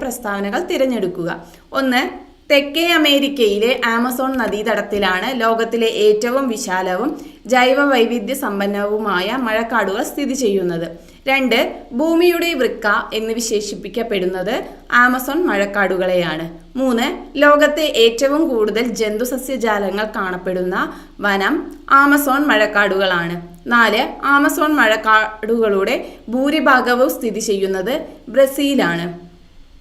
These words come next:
ഓപ്ഷൻസ് നോക്കാം. ഓപ്ഷൻ എ, ഒന്ന് രണ്ട് മൂന്ന്. ഓപ്ഷൻ ബി, ഒന്ന് മൂന്ന് നാല്.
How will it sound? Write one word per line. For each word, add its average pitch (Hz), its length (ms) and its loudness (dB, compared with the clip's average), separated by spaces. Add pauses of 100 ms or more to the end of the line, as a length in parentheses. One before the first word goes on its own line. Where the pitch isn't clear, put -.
(440)
ഓപ്ഷൻസ് 233 420 -2
നോക്കാം. 208 440 -2 (200)
ഓപ്ഷൻ 233 320 -4
എ, 247 240 0
ഒന്ന് 226 280 2
രണ്ട് 226 520 2
മൂന്ന്. 214 480 -2
ഓപ്ഷൻ 214 280 -6
ബി, 233 220 -4
ഒന്ന് 226 380 -2
മൂന്ന് 233 520 -2
നാല്. 196 440 0